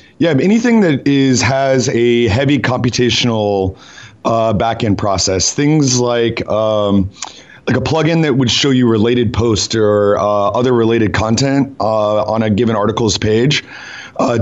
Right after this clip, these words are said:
tend not to scale very well. But one of the reasons for that is because the computer basically, or the program, has to figure out, um,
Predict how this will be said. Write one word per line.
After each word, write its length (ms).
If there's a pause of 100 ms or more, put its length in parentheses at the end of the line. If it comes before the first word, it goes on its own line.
(160)
tend 220
not 180
to 100
scale 360
very 240
well. 240
But 140
one 160
of 60
the 60
reasons 340
for 100
that 200
is 160
because 420
the 100
computer 360
basically, 400
or 80
the 80
program, 300
has 200
to 100
figure 300
out, 360 (560)
um, 540